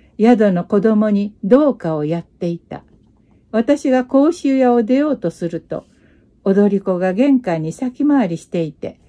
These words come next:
下駄を揃えてくれながら、「活動に連れて行ってくださいね」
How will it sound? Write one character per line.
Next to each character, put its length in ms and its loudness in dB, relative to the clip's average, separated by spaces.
下 180 -2
駄 220 0
を 80 2
揃 300 2
え 80 2
て 160 0
く 160 -2
れ 120 4
な 180 2
が 140 -6
ら、 160 -12
「活 300 0
動 180 2
に 160 4
連 140 -4
れ 120 0
て 160 -2
行 80 -4
っ 40 -20
て 140 -4
く 120 -4
だ 120 0
さ 200 -8
い 120 2
ね」 280 0